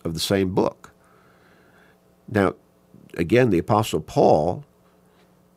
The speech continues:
helps us understand that when we're reading Scripture, we're reading God's very word, Second Timothy three and verse sixteen. So how could those writers make sure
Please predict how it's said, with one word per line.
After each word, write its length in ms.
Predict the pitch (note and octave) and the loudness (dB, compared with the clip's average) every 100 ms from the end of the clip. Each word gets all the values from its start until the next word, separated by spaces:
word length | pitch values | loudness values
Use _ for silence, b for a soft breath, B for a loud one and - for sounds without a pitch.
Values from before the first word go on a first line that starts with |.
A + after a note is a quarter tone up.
| _ | _
helps 300 | - B2+ - | -2 -2 -2
us 140 | F#2+ - | -6 -2
understand 680 | G#2 F#2 F2 - B2+ G#2 E2 | 0 0 -2 0 2 0 -2
that 160 | - | -4
when 140 | G2 F#2 | -2 -2
we're 100 | F2 | 0
reading 340 | A2+ C3 G2 | 0 2 -2
Scripture, 640 | - - C3 - D3 E3 - | -2 -2 -2 -4 -8 -8 -6
we're 140 | - F#2 | -2 0
reading 440 | A2 B2 G#2+ E2+ D2+ | 2 0 -2 -4 0
God's 480 | F#2+ G#2 G#2 F#2+ G2 | 2 2 0 -4 -12
very 640 | F2+ D#2+ F#2+ F#2+ F#2+ F2+ E2 - | -12 -2 2 4 2 0 -4 -6
word, 520 | E2+ A2+ F#2+ G#1 - | 0 2 2 -2 -6
Second 340 | G2 F2 - | -4 -4 -6
Timothy 240 | - E2+ E2 | -6 -4 -4
three 260 | - F#2+ | 0 0
and 100 | D#2+ | 0
verse 200 | D#2+ D2 | -2 -4
sixteen. 560 | - - - F3+ E2+ - B B B B | -6 -8 -4 -4 -4 -8 B B B B
So 200 | - G#2+ | -4 -2
how 240 | F#2 A#2+ G3+ | 0 0 -2
could 240 | F3+ C3 | -2 0
those 260 | B2+ B2 F2 | 2 2 2
writers 560 | F#2+ A#2+ G2+ D2 D#2+ | 0 2 0 -4 -6
make 340 | F2 G#2+ D#3+ - | -2 2 0 -2
sure 640 | - - A3+ E2 D2 | -6 0 2 2 -2